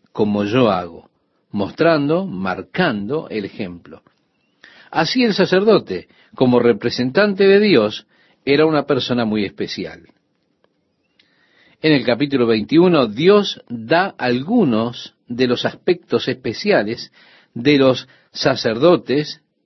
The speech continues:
y del sacerdocio. Jehová dijo a Moisés, "Habla a los sacerdotes, hijos de Aarón, y diles que no se contaminen por un muerto en sus pueblos".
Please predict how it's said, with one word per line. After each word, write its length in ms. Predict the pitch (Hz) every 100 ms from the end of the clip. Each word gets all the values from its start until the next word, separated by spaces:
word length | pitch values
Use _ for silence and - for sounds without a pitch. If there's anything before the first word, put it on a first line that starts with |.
| _ -
y 100 | 139
del 180 | 110
sacerdocio. 800 | 98 135 - 92 87 - - 85 _ _ _ _ _ _ _ _ _ _
Jehová 480 | - 120 107 127 139
dijo 240 | 131 -
a 40 |
Moisés, 540 | 117 104 - 165 156 - _ _ - _ _
"Habla 540 | - 175 165 160 156 -
a 120 | 131
los 320 | 123 120 - _ _
sacerdotes, 1000 | - - 135 - 113 143 160 156 139 - _
hijos 380 | - 185 - 117
de 160 | 117 104
Aarón, 640 | 98 110 120 107 131 143 _ _ _ _ _ _
y 220 | 151 123
diles 680 | 127 185 117 107 107 107 - _ _
que 140 | - 131
no 180 | 175
se 260 | 180 135 113
contaminen 1080 | - 196 165 - 123 143 156 110 101 98 92 _ _ _
por 200 | - 123
un 240 | 139 120 113
muerto 680 | 135 180 190 185 185 175 180
en 180 | 127 117
sus 280 | 110 135 -
pueblos". 920 | _ 107 92 90 92 92 - - -